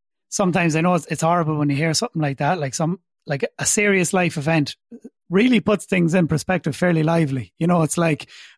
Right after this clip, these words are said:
"Okay, this is great and I worked really hard to be here," but then, you know, somebody gets sick who you love and you're like, my, my answer is like, "I don't care about the work right now. I care about looking after this person who I love and the work, whatever about the love." And that's where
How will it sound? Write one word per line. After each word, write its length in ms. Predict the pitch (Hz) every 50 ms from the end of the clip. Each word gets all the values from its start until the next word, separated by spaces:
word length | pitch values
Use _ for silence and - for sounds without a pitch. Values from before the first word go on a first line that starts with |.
| _ _
"Okay, 500 | 233 190 185 - 202 185 180 170 147 117 - _ _ _ _ _ _ _
this 140 | 175 165 -
is 100 | 233 208
great 260 | - - 214 208 226
and 100 | 220 208
I 40 | 190
worked 260 | 180 190 190 180 -
really 160 | 202 185 170
hard 220 | 147 160 180 - 175
to 60 | 143
be 180 | - 202 208 190
here," 260 | 170 175 160 160 151
but 260 | - - 165 160 - _ _ _ _ -
then, 320 | 139 160 165 160 151 147
you 100 | 147 151
know, 120 | 151 147 131
somebody 360 | - - 175 165 160 156 143
gets 260 | 147 135 - - -
sick 240 | - 196 185 175 - - -
who 120 | 143 156
you 120 | 147 143 147
love 340 | 156 170 170 165 143 - -
and 120 | 170 151 147
you're 100 | 143 147
like, 260 | 139 143 143 127 - _ _ -
my, 240 | 175 175 190 196 202
my 140 | 180 185 190
answer 180 | 190 180 175 185
is 100 | 170 190
like, 140 | 185 196 -
"I 80 | 190 202
don't 120 | 202 196
care 140 | 170 214 196
about 160 | 180 185 180
the 80 | 180 175
work 240 | 175 170 156 - -
right 180 | 160 156 165 151
now. 180 | 156 156 143
I 80 | 147 147
care 180 | - 180 175
about 180 | 170 160 175 165
looking 200 | 160 156 - 160
after 220 | 156 151 - -
this 160 | 156 156 147 -
person 340 | 170 165 160 147 - 147
who 120 | 131 143 147
I 80 | 143
love 300 | 143 151 151 135 110 - - -
and 340 | 143 135 139 139 135 131 - - - - - _
the 80 | - 160
work, 320 | 156 170 175 175 - - - _ _ _ _
whatever 380 | - 165 165 185 175 165 175
about 260 | 165 151 165 156 143 -
the 60 | 147
love." 280 | 147 160 156 143 127
And 140 | - 156 143 160
that's 240 | 170 185 175 -
where 300 | 196 185 180 170 160 -